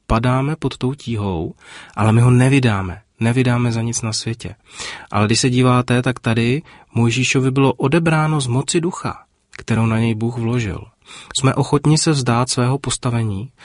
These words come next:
jsme ochotni se vzdát uznání od jiných, toho, že máme autoritu určitou nad lidmi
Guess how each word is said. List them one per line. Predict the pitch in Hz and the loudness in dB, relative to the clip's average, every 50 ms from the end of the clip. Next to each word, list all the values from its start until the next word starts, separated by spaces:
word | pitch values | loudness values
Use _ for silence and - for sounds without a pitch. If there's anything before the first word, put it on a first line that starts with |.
| - - | -20 -18
jsme | - - 131 - | -8 -2 -2 -2
ochotni | - 110 - 120 123 131 127 | -2 -2 -4 -2 0 0 0
se | 127 135 | 2 0
vzdát | 131 127 123 131 123 127 123 - - | 0 0 0 2 2 2 0 -2 -2
uznání | 139 123 123 127 127 131 135 139 143 131 113 113 - | -2 0 2 2 2 2 2 0 0 0 -2 -2 -2
od | 104 117 113 120 | -2 -2 0 0
jiných, | 113 110 107 101 104 104 - - - - _ _ _ _ | 0 0 0 -2 -4 -6 -8 -10 -14 -20 _ _ _ _
toho, | - 135 120 120 123 123 120 120 123 _ - - _ - _ | 0 0 2 2 2 2 0 0 -2 _ -20 -20 _ -20 _
že | - 107 123 120 | -4 0 2 4
máme | 120 120 113 117 123 127 | 4 4 4 4 2 2
autoritu | - 117 117 123 - 127 117 113 113 110 - 110 107 | 0 0 -2 -2 -2 -2 -2 -2 -2 -4 -4 -6 -6
určitou | - 196 139 117 - - - - - - 98 90 87 92 127 151 - _ _ _ _ - - 107 | -6 -6 -8 -8 -6 -6 -6 -6 -4 -6 -6 -6 -6 -6 -8 -10 -14 _ _ _ _ -6 -2 0
nad | 107 110 107 107 | 0 0 0 0
lidmi | 110 110 104 98 98 95 98 135 | 0 -2 -2 -2 -4 -4 -6 -8